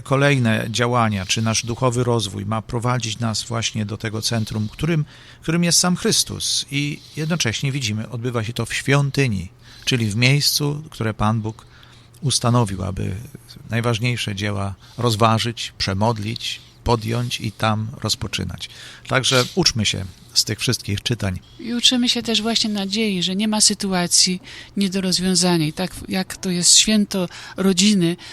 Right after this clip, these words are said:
Speaker 2: w rodzinie przychodzą różne trudne sytuacje, radosne i trudne. Także w tych, szczególnie tych trudniejszych, nie można zapominać,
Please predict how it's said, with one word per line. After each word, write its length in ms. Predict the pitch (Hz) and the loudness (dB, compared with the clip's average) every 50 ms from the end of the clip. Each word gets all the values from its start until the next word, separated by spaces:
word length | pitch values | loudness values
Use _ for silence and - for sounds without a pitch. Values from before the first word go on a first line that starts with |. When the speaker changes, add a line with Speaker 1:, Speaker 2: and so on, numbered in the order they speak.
| - - - | -18 -12 -6
Speaker 2:
w 80 | 185 190 | -2 2
rodzinie 760 | 196 202 185 208 233 226 220 214 208 208 202 202 - 113 - - - - - | 2 2 4 4 4 4 4 4 2 2 0 0 -2 -4 -8 -10 -10 -8 -2
przychodzą 540 | - - - 247 - 262 254 226 247 240 240 | 2 2 2 2 2 0 2 2 2 2 4
różne 320 | 240 254 226 233 226 208 | 4 4 4 4 2 0
trudne 400 | - - - 240 247 202 220 214 | 0 0 0 0 0 2 2 2
sytuacje, 800 | 202 - 214 208 - 214 202 196 185 180 - - - 170 165 180 - - - - - - | 2 2 2 0 -2 -2 0 0 0 0 0 0 0 0 -2 -4 -8 -14 -20 -20 -16 -6
radosne 720 | - 214 214 185 226 247 254 - - 226 185 175 170 170 202 | 0 0 4 6 8 8 8 8 6 6 4 0 0 0 0
i 60 | 226 | 0
trudne. 460 | - 269 285 285 226 202 185 160 156 - - - - - - - - - | 4 4 4 4 4 2 0 -2 -2 -4 -12 -16 -18 -18 -18 -20 -14 -8
Także 500 | - 202 185 202 202 208 208 208 208 185 | -6 -2 0 2 2 4 4 2 0 -2
w 200 | - - - - | -2 -6 -8 -6
tych, 480 | - - 240 226 - - - - - 262 240 - - - - - | 0 4 4 4 4 2 -4 -6 -8 -10 -10 -12 -12 -12 -4 2
szczególnie 460 | - - - 339 220 254 240 233 220 | 2 4 4 4 2 4 2 2 2
tych 180 | 214 - 226 - | 0 -2 -4 -4
trudniejszych, 760 | - 226 226 202 208 247 262 247 233 - - 160 165 170 190 | -2 -2 0 2 4 4 6 6 6 6 4 4 0 -4 -2
nie 120 | 202 226 | 2 4
można 280 | 226 247 254 240 233 233 | 6 8 8 8 6 6
zapominać, 720 | 214 233 220 - 226 220 247 262 226 190 185 175 - - | 6 4 6 6 4 6 6 4 2 2 0 -2 -2 -4